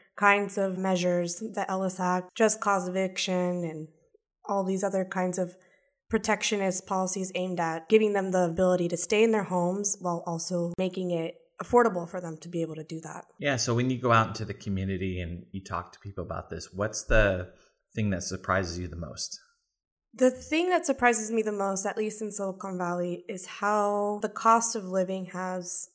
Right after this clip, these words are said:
Speaker 1: drastically increased in such a short time.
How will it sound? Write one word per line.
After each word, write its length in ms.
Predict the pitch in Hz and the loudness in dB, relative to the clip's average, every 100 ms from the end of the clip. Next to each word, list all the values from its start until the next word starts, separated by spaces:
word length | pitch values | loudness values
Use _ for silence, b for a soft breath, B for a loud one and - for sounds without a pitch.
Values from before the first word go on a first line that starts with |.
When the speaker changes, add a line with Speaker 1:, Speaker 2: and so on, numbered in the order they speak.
| _ | _
Speaker 1:
drastically 800 | 185 208 196 185 - 190 214 185 | 0 4 4 2 -6 -6 -6 -4
increased 720 | 180 175 - 247 294 339 - 220 | -4 -6 0 0 2 -2 -4 -6
in 280 | 214 202 190 b b b b | -6 -6 -12 b b b b
such 240 | - 208 202 | -2 -2 -2
a 80 | 180 | -4
short 340 | 185 170 - | -2 -4 -6
time. 460 | - 170 185 262 | -8 -4 -2 -2